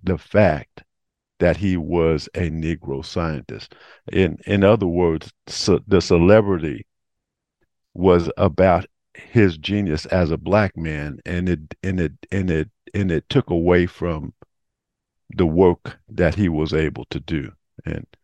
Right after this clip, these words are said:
and so, yes, his, his work, uh, Beyond the Peanut, uh, I think, um, if, if you, if you look into his work with the sweet potato, with soybeans,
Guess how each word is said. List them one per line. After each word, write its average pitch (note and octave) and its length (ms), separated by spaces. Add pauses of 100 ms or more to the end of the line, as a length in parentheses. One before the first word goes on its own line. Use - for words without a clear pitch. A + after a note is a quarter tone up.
(300)
and F2 140
so, G#2+ 180
yes, G2+ 380
his, A#2 200 (140)
his A2 240
work, G2+ 320 (280)
uh, F#2 400
Beyond G2 580
the E2+ 60
Peanut, A#2+ 720 (920)
uh, D#2+ 300
I F#2 160 (100)
think, F#2 440 (360)
um, E2 920 (460)
if, F#2+ 280
if F#2 260
you, F#2+ 300 (240)
if G2 200
you F#2 160
look A2+ 300
into F#2+ 480
his F#2+ 220
work F#2+ 260 (100)
with F2 200 (100)
the F2 360
sweet - 400
potato, D#2+ 640 (960)
with F2 180
soybeans, E2+ 1160